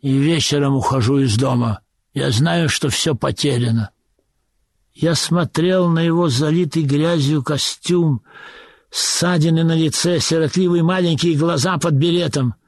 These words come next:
«Я думаю, что уже ничего нельзя сделать», сказал я. Я знал в этом кафе всех женщин, проводивших там долгие часы. Среди них были разнообразные типы,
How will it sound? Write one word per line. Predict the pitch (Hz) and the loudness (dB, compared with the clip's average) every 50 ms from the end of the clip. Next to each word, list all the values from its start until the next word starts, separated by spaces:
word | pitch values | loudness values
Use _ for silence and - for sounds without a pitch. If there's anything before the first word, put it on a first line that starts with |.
| _ _ _ _ _ | _ _ _ _ _
«Я | - 127 135 151 156 | -4 -2 0 0 2
думаю, | 147 143 185 190 190 185 185 180 | 2 2 2 2 2 2 2 0
что | - - - 175 175 | -2 0 0 0 0
уже | 170 131 160 175 | 2 2 2 2
ничего | 175 180 147 - - 175 175 175 180 | 2 0 0 0 0 0 2 2 2
нельзя | 175 175 170 147 156 170 165 | 2 2 2 2 0 0 0
сделать», | 143 131 147 175 180 160 151 143 - | 0 2 2 2 2 2 0 0 0
сказал | - 175 147 127 139 151 143 | -2 -2 0 0 0 0 2
я. | 139 143 143 135 127 113 107 - _ _ _ _ _ _ _ _ _ _ _ _ _ _ _ - - - _ _ _ _ _ _ _ | 0 0 0 0 -2 -4 -6 -8 _ _ _ _ _ _ _ _ _ _ _ _ _ _ _ -20 -20 -20 _ _ _ _ _ _ _
Я | - - 160 165 | -4 0 0 2
знал | 131 139 185 196 180 151 | 2 2 2 2 2 0
в | 131 | 0
этом | 127 117 110 131 120 | 0 -2 -2 -2 -2
кафе | - - 127 107 - 160 135 | -2 -4 -4 -2 -2 -2 -2
всех | - - - 170 165 143 117 | -2 -4 -2 -2 -2 0 -2
женщин, | 107 98 104 131 170 185 185 175 147 - - - - 117 107 101 | -2 -2 -2 0 0 0 0 0 0 -2 -2 -4 -4 -4 -6 -6
проводивших | - - 123 127 127 131 131 147 165 131 - - 139 110 | -6 -8 -6 -4 0 0 2 2 2 0 0 -4 -4 -4
там | - 139 131 135 123 | -2 -2 0 0 2
долгие | 139 151 147 139 127 131 | 2 2 2 2 0 -2
часы. | 123 - - 135 120 - - 160 156 135 - - - - - - - - - - | -2 -2 -4 -4 -4 -2 0 0 0 0 -2 -6 -18 -20 -20 -20 -20 -20 -12 -8
Среди | - - 156 151 156 170 | -6 -4 0 0 2 2
них | 202 202 160 143 | 2 2 2 2
были | 160 196 180 180 | 2 2 2 2
разнообразные | 175 156 131 156 165 160 156 170 190 202 202 143 135 175 185 180 | 2 0 0 0 0 0 0 0 0 0 0 0 0 0 0 0
типы, | 151 - - 202 208 175 - - 139 117 98 | 0 0 0 0 0 0 0 -2 -4 -4 -4